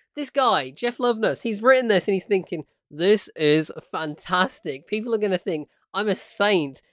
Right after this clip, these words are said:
for writing in homeless to a different world. We can relate it to our own." Yes! Oh, fantastic! The only reason I've had that bit at the start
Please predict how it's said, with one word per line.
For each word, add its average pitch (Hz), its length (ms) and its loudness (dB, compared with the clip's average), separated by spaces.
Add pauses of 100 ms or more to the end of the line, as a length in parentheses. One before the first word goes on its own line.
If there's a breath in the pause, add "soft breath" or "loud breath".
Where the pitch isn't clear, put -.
(140)
for 170 140 -8
writing 175 420 0
in 170 140 -2
homeless 175 640 0
to 156 120 -10
a 151 60 -6
different 165 460 -6
world. 151 520 -4
We 175 80 -8
can 180 160 -8
relate 185 340 -4
it 175 100 -12
to 160 160 -12
our 147 180 -4
own." 170 420 0 (460)
Yes! 208 760 -2
Oh, 185 680 0
fantastic! 214 840 2
The 208 100 2
only 240 140 0
reason 226 320 -4
I've 190 120 -6
had 220 200 -2
that 170 260 -4
bit 185 140 -8
at 185 80 -14
the 175 60 -8
start 185 520 -4